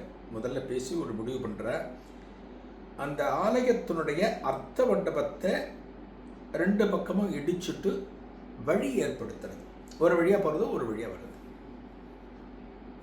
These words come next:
அப்படின்னு அவ பிளான் பண்ணினான். எதற்காக அப்படின்னா, பக்தர்களுடைய வசதிக்காக. நல்லா புரிஞ்சுக்கணும், இன்னைக்கு ஒரு கோவில், பெரிய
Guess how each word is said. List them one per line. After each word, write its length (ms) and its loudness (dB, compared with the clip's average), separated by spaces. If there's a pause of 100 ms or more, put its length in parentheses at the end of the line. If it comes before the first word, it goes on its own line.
(140)
அப்படின்னு 340 2
அவ 100 2 (420)
பிளான் 240 0
பண்ணினான். 320 -10 (2250)
எதற்காக 600 10 (320)
அப்படின்னா, 320 2 (160)
பக்தர்களுடைய 960 4
வசதிக்காக. 500 -6 (160)
நல்லா 300 -2
புரிஞ்சுக்கணும், 500 -6 (1120)
இன்னைக்கு 320 -2 (140)
ஒரு 120 -2 (120)
கோவில், 300 0 (120)
பெரிய 200 2